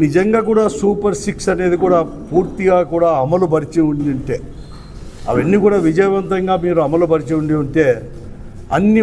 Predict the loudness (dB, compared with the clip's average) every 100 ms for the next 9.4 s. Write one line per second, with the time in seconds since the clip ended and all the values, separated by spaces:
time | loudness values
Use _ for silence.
0 | 2 2 2 -2 -4 0 2 2 0 0
1 | -2 0 2 2 2 0 2 2 2 0
2 | 0 -2 -6 -10 -16 -16 -18 -18 -18 -16
3 | -2 2 2 2 2 2 2 2 2 0
4 | 0 2 2 0 0 2 2 2 -2 -4
5 | -14 -18 -18 -18 -18 -16 -16 -16 -16 -16
6 | -2 0 2 0 2 2 2 2 -2 0
7 | 0 0 -4 -8 -14 -18 -18 -18 -16 -16
8 | -16 -16 -16 -18 -16 -16 -16 -16 -6 2
9 | 4 4 2 2